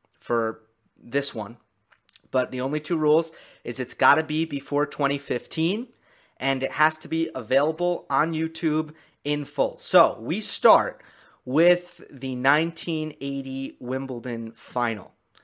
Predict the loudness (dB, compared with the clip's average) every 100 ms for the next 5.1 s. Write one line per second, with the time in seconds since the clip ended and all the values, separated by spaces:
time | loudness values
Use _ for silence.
0 | _ _ _ _ _ -10 -2 0 0 -4
1 | -4 0 2 2 -2 -4 -4 -4 -6 -10
2 | -12 -12 -4 0 0 0 -4 -4 -6 -8
3 | -4 -4 -6 -8 -8 -4 0 0 0 0
4 | -2 -8 -14 -16 -8 -2 -2 -2 -4 -6